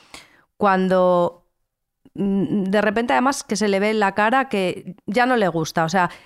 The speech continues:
"Esta información yo no os la he dado, ¿por qué vosotros tenéis esto?". Y a los pocos días es cuando le encuentran en la celda con la, con la nota de suicidio,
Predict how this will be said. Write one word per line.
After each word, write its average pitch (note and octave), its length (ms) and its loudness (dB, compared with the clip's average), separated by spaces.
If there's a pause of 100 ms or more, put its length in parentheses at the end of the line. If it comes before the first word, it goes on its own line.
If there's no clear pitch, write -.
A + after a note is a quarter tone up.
"Esta A#3 180 0
información A#3 600 0
yo G#3+ 100 2
no G3 280 2
os F3+ 100 0
la F#3+ 160 2
he G3 40 2
dado, C4+ 560 0
¿por G3 160 0
qué G#3+ 100 0
vosotros G#3 440 0
tenéis F#3+ 760 0
esto?". F4 580 -2
Y F#3 120 2
a E3+ 60 4
los E3+ 120 0
pocos G3+ 400 0
días B3 400 0
es D#3+ 260 -4
cuando E3 280 0
le D#3 100 0
encuentran D#3 720 0 (440)
en D#3+ 200 -2
la D#3+ 240 2
celda F#3+ 420 0
con D#3 220 0
la, C3+ 800 -2
con D3 180 -4
la C#3 120 -4
nota D3 320 -2
de C#3+ 800 -4
suicidio, F#3+ 800 -4